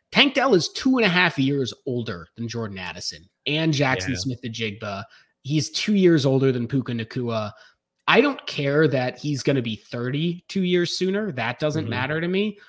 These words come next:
Speaker 1: But when you look at his value, he needs to be unbelievably productive over these next few seasons, um, from a market value perspective in order to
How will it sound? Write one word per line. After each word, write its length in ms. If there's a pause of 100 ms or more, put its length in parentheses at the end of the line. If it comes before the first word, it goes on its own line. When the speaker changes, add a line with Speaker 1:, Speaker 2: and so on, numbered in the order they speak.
(180)
Speaker 1:
But 360 (340)
when 200
you 120
look 260
at 100
his 220
value, 560
he 240
needs 480
to 100
be 400 (100)
unbelievably 720
productive 540
over 200
these 220
next 280
few 200
seasons, 560 (320)
um, 400
from 240
a 40
market 380
value 380
perspective 640
in 100
order 320
to 400